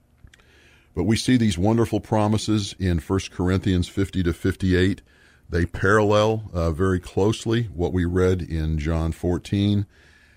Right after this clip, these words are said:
and even more so what we read in First Thessalonians four thirteen to eighteen, that there is going to be a taking away of the dead first,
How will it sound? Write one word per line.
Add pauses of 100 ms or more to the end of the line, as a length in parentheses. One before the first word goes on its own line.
(140)
and
even
more
so
what
we
read
in
First
Thessalonians
four
thirteen
to
eighteen, (520)
that
there
is
going
to
be
a
taking
away
of
the
dead
first,